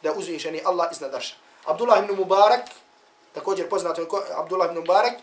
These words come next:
i govorio: „Na'rifu rabbana bi annahu fawqa sab'a samawat, fawqa sab'i samawat.” Kaže, znamo našeg gospodara da je on iznad sedam nebesa. „Ala al-arši mustawi”,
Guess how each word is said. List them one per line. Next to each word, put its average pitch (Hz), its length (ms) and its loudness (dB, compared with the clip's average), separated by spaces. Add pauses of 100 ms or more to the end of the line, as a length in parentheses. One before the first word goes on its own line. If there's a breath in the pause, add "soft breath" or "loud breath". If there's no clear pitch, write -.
(280 loud breath)
i 160 80 -10
govorio: 196 400 6
„Na'rifu 190 560 4
rabbana 175 480 2
bi 185 180 -8
annahu 185 360 -4
fawqa 185 340 -2
sab'a 160 360 -2
samawat, 139 480 -4 (160)
fawqa 175 240 0
sab'i 139 260 -6
samawat.” 120 360 -8 (320 loud breath)
Kaže, 165 240 0
znamo 208 320 4
našeg 202 260 0
gospodara 180 640 4
da 185 80 4
je 180 140 4
on 208 240 2
iznad 180 340 -4
sedam 190 260 -2
nebesa. 160 560 0 (520 loud breath)
„Ala 214 280 6
al-arši 208 800 4 (340)
mustawi”, 165 520 2